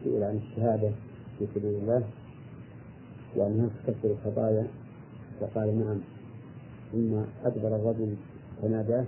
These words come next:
فقال عليه الصلاة والسلام: "إلا الدين، أخبرني بذلك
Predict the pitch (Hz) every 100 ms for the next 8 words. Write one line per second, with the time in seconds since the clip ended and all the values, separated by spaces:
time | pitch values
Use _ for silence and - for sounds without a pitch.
0 | - - - - - - - - 104 117
1 | 107 107 104 - 104 104 101 117 110 107
2 | - 127 117 110 107 120 113 120 - -
3 | - - - - - 104 - 117 117 110
4 | 107 113 107